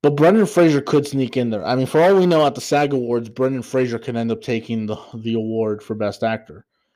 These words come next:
Um, I personally believe Brendan Fraser should take home the award. Um,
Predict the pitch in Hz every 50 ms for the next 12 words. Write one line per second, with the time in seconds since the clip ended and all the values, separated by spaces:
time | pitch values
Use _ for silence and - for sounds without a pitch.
0 | _ _ _ _ - 113 113 117 113 110 107 107 104 104 101 _ _ _ _ _
1 | _ _ _ _ - 127 147 170 175 - 196 190 190 - 180 165 160 151 147 156
2 | 151 139 143 139 131 131 135 131 120 - 135 127 127 120 120 117 110 107 107 -
3 | - _ _ _ _ _ _ _ - - - 147 180 196 196 - _ _ _ -
4 | - 208 208 208 214 214 214 208 220 226 220 214 214 247 285 285 - - _ _
5 | _ _ _ _ _ _ _ _ _ _ _ _ _ _ _ _ _ _ _ _
6 | _ _ _ _ _ _ _ _ _ _ - 143 143 147 151 147 143 143 143 139
7 | 139 139 131